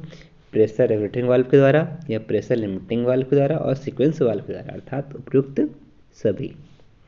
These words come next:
अगला प्रश्न है, निम्न में से प्रेशर की एसआई इकाई क्या है? पास्कल, जिसे न्यूटन प्रति वर्ग मीटर भी कहते हैं,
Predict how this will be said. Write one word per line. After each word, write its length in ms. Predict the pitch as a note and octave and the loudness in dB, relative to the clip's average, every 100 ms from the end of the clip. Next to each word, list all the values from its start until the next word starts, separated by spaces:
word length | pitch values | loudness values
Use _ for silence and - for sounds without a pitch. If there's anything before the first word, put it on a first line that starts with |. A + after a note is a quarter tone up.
| _ - _ - | _ -20 _ -12
अगला 240 | G2+ G2+ | -8 -6
प्रश्न 300 | A2+ B2 C#3 | -6 -6 -2
है, 160 | B2+ D3+ - - - - - | 0 -2 -4 -14 -20 -16 2
निम्न 240 | C#3+ F#3 | 4 6
में 140 | F3 D3 | 4 2
से 180 | - D3+ - - - | 2 0 0 -10 2
प्रेशर 320 | A#2+ A#2 D3+ | 4 6 2
की 160 | E3 E3 | 2 0
एसआई 380 | A#2 A#2 A#2 D3 | 0 -2 4 4
इकाई 380 | F3+ - - B2 | 4 0 0 2
क्या 240 | D3 C#3+ B2+ | 2 2 2
है? 200 | G#2+ F#2+ - - - - - | 0 -10 -14 -20 -20 -16 -4
पास्कल, 480 | G#2 - - C3+ E3 | -2 -2 0 2 2
जिसे 240 | D#3 A#2 | 0 -2
न्यूटन 280 | G#2+ G2+ A2+ | 0 0 0
प्रति 180 | G#2+ A2+ | 0 2
वर्ग 160 | G#2+ | 2
मीटर 260 | A2 G#2 A2+ | 2 0 0
भी 80 | B2 | 0
कहते 260 | B2+ - | 0 0
हैं, 340 | C3+ D#3 - | -4 -4 -10